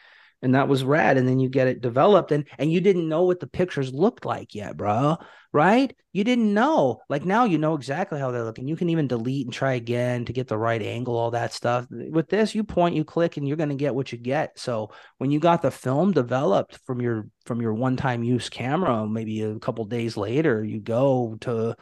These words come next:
the drugstore and you get it. You're like, "It's our pictures." You know, it's kind of a,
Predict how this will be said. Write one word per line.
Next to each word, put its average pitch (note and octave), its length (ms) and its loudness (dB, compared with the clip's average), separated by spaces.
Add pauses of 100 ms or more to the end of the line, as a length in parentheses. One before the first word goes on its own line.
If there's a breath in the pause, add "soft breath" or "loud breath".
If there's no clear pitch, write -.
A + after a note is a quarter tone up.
(120)
the B2 100 4
drugstore A#2 880 0 (460 loud breath)
and D#3+ 140 0
you F3 100 2
get F#3 260 6
it. F#4+ 100 6
You're D4 160 4
like, F4+ 160 6
"It's A#4 220 8
our G#4+ 140 4
pictures." G#4+ 640 4
You E4+ 120 -4
know, G4+ 180 -2
it's F#4+ 100 -2
kind G#4 320 -10
of G4 100 -4
a, - 40 -20